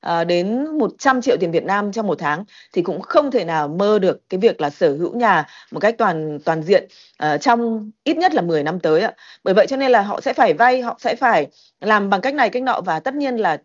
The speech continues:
tiến tới cái việc là họ sẽ ngại ngùng trong cái việc sinh con và xây dựng một cái gia đình hoàn hảo. Bởi vì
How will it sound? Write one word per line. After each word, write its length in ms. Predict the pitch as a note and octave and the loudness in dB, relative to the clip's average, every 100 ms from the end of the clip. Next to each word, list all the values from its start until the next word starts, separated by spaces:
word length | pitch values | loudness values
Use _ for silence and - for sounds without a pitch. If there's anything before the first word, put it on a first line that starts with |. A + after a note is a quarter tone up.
| - | -2
tiến 180 | F#3 F#3+ | -2 0
tới 120 | F#3 | -4
cái 100 | A#3+ | -2
việc 180 | A#3 D#3 | -2 -2
là 80 | D#3 | -4
họ 180 | D3+ | -8
sẽ 180 | - - | -8 -8
ngại 220 | A#3 G#3 | -4 -4
ngùng 260 | E3+ F3 D#3 | -4 -8 -8
trong 120 | D#3+ | -10
cái 80 | F#3 | -6
việc 180 | G#3+ - | -6 -4
sinh 220 | G#3+ G3+ | -6 -4
con 240 | G3+ F#3 | -4 -4
và 80 | E3 | -4
xây 160 | - G3 | -4 -4
dựng 140 | G3+ | -4
một 60 | - | -4
cái 140 | F3 | -4
gia 120 | G#3 | 0
đình 200 | G3+ F3 | 0 -2
hoàn 160 | D#3 D3+ | -4 -4
hảo. 280 | D#3 C#3 C3+ - - _ | -2 -4 -6 -16 -20 _
Bởi 240 | G3 F3+ | 0 2
vì 320 | D3+ F3 D#3 | 2 0 0